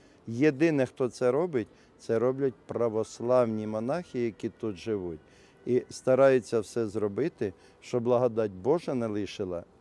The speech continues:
ні нас, ні президента,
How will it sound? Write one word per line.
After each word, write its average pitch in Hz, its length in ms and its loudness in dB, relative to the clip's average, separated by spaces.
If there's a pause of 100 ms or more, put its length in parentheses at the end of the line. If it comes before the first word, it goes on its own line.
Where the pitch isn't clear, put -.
ні 135 180 0
нас, 120 440 0 (320)
ні 131 160 -2
президента, 104 960 -2